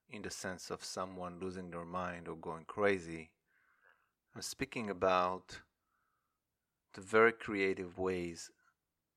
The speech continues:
that people use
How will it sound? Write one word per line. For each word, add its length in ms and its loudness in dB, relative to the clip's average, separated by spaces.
that 200 -4
people 680 -2
use 720 -6